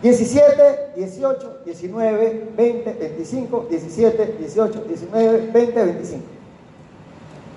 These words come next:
Y llegó el momento que pasó lo de Lorena, pasó lo de mi hermana, y yo dije, "Pa, yo no soporto ser transparente, no soporto esto, vamos a cambiar este negocio".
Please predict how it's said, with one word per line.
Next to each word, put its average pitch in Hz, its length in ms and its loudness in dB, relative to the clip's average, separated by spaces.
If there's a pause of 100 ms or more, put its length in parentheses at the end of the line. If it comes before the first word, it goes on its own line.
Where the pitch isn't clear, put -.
(720)
Y 247 100 4
llegó 285 220 8
el 311 80 6
momento 349 920 0 (420)
que 190 100 -10
pasó 196 260 -2
lo 320 100 6
de 320 140 8
Lorena, 294 380 6 (300)
pasó 190 200 -8
lo 269 120 0
de 269 60 -2
mi 277 80 -4
hermana, 269 680 -4 (960)
y 175 80 -12
yo 208 140 6
dije, 214 640 4
"Pa, - 160 -4 (1080)
yo 226 80 6
no 233 100 6
soporto 233 320 0
ser 220 140 0
transparente, 220 460 2
no 220 80 -2
soporto 214 380 0
esto, 247 560 0
vamos 233 220 6
a - 20 -6
cambiar 214 280 4
este 233 180 0
negocio". 233 400 0